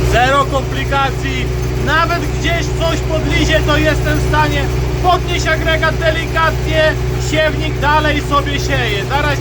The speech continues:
dojedziemy do końca, zrobimy jakiś przegląd. No i tak to <laughs> wygląda, moi drodzy, zobaczcie, jak to pole po zimie wygląda po przejazdach. No ja jestem naprawdę mega zaskoczony,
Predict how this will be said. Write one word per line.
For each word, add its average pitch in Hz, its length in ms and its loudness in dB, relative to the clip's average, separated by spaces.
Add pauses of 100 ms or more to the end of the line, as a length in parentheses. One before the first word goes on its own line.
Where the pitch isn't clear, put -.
(140)
dojedziemy 277 540 0
do 247 120 0
końca, 262 540 2 (360)
zrobimy 302 420 2
jakiś 226 320 0
przegląd. 220 600 -2 (1800)
No 196 160 0
i 233 100 0
tak 180 260 0
to 262 160 2
<laughs> - 80 2
wygląda, 175 640 -2
moi 202 280 -6
drodzy, 180 360 -6
zobaczcie, 180 680 -4 (680)
jak 247 420 0 (220)
to 226 320 -4 (240)
pole 233 420 -2
po 220 240 -2
zimie 214 440 -4
wygląda 196 640 -2
po 196 180 -6
przejazdach. 180 680 -2
No 185 80 -4
ja 247 240 0
jestem 240 420 -6
naprawdę 214 640 -4
mega 202 340 -2
zaskoczony, 190 720 -6